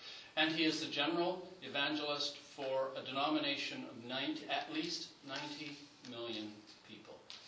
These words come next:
Christ Apostolic Church. Thirdly, I met in more recent times, in about two thousand and ten, for the first time, a man who I had been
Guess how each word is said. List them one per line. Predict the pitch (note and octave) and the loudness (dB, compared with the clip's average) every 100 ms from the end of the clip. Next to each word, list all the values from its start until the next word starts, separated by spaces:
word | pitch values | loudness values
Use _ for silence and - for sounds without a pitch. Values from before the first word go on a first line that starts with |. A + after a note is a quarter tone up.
| - | -8
Christ | - C3 - | 0 0 2
Apostolic | A#2+ A2 A2+ - G#2 - - | 0 -2 -2 -4 -6 -8 -12
Church. | - - - - - - - - - - - - - - - - - - - - - - - - - - - - - - - - - - - - | -14 -14 -14 -12 -12 -14 -20 -20 -20 -18 -18 -16 -16 -16 -20 -20 -20 -20 -20 -18 -18 -18 -18 -18 -20 -20 -20 -20 -20 -20 -20 -20 -20 -20 -10 0
Thirdly, | E3+ F#3+ F#3+ F#3+ - - - - - - - - - A#2+ | 4 4 2 0 -2 -12 -18 -20 -20 -20 -20 -20 -12 -4
I | |
met | B2 D#3 - - - - - - | 0 0 0 -10 -18 -18 -20 -8
in | C3+ C3 | -4 2
more | D3 | 6
recent | D#3+ E3+ E3 E3+ | 6 6 4 0
times, | - D3 D#3 E3+ | 2 4 4 2
in | C#3+ | -2
about | D3 E3+ - | -2 -2 -2
two | E3+ | -4
thousand | E3 D3+ D3 D#3+ | 4 4 4 0
and | D3 D3 | -2 -4
ten, | - B2+ B2 | -4 -6 -6
for | C3 | -8
the | - | -8
first | - G3 G3 | -2 0 2
time, | D3 C#3 C#3 | 2 0 0
a | |
man | C#3 D#3 E3+ F#3+ F3+ | 2 4 4 2 0
who | E3 D3+ D3 D3+ - - - | 2 2 2 -4 -8 -8 2
I | C#3 | 6
had | C#3 C#3 C#3 - | 6 6 0 0
been | C3 | -4